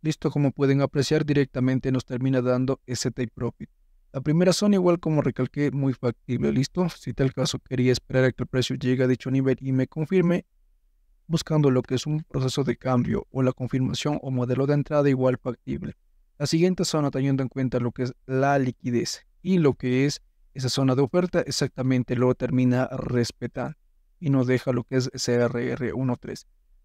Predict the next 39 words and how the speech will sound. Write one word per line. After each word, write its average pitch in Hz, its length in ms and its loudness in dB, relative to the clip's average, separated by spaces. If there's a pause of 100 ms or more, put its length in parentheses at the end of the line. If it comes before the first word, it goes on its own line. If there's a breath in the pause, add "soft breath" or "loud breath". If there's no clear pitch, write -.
(120)
Quiero 262 260 2
mi 180 140 0
siguiente 151 420 0
fractal - 440 0 (260)
o 135 80 -8
el 131 80 -2
bajo 143 260 0
del 143 140 0
fractal 127 400 -6 (140)
uno 135 360 0
R 127 280 0
R 127 180 2
uno 123 300 0
cuatro. - 260 -14 (180)
Vamos 175 320 0
a 175 60 4
ver 170 160 2
qué 175 100 0
es 165 80 0
lo 160 120 2
que - 120 -10
hubiese 135 240 0
pasado 135 480 -2 (320)
si - 120 -6
en 170 80 0
tal 180 180 2
caso 143 280 -2
se 139 160 -2
lo 131 80 0
hubiese 127 240 0
dejado 127 340 -2
a 127 40 2
lo 123 120 -2
que 123 200 -2
es 139 180 -4 (460)
hasta 131 300 0
esta 127 340 0
siguiente 120 520 0
zona. - 340 -4